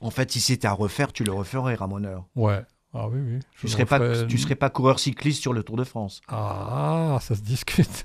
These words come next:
Speaker 1: Ça, c'est,
Speaker 2: <laughs>
Speaker 1: ouais.
Speaker 2: Ça, ça se discute, quoi. Ils ont, euh, j'aurais peut-être pu, hein, donc, euh, voilà, quoi. Mais,
Speaker 1: Mais,
Speaker 2: mais,
Speaker 1: ouais, parce
Speaker 2: euh,
Speaker 1: que tu as, tu, tu es un sportif, tu es un grand sportif, c'est vrai.
Speaker 2: Ah,
Speaker 1: Et
Speaker 2: j'adore
Speaker 1: tu
Speaker 2: le,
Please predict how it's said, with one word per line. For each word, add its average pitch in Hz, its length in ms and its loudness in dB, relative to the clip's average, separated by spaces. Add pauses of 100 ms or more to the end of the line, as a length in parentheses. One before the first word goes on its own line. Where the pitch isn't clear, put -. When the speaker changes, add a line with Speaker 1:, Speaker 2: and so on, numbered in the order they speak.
Speaker 1:
Ça, 127 300 0
c'est, 107 160 -2
Speaker 2:
<laughs> 151 480 -4
Speaker 1:
ouais. 131 420 -4
Speaker 2:
Ça, 131 220 0
ça 131 240 6
se 120 40 4
discute, 143 440 6
quoi. 127 220 6
Ils 117 100 2
ont, 117 380 4
euh, - 20 4 (320)
j'aurais 110 280 4
peut-être 104 280 2
pu, 127 220 2
hein, 139 240 2
donc, 110 240 -4
euh, 117 40 -2
voilà, 110 320 -2
quoi. 113 200 -4
Mais, 123 240 2
Speaker 1:
Mais, - 40 -8 (120)
Speaker 2:
mais, 110 80 0
Speaker 1:
ouais, - 100 4
parce - 160 2
Speaker 2:
euh, - 40 0
Speaker 1:
que 135 40 4
tu 127 220 4
as, 107 180 4
tu, 101 300 -2
tu - 120 -4
es 110 40 4
un 101 40 0
sportif, - 580 -4
tu - 80 -4
es - 20 0
un 104 80 0
grand 104 160 -4
sportif, - 480 -6
c'est - 160 -2
vrai. 135 280 0
Speaker 2:
Ah, 127 120 4
Speaker 1:
Et 123 40 6
Speaker 2:
j'adore 123 280 8
Speaker 1:
tu 120 80 8
Speaker 2:
le, 107 60 4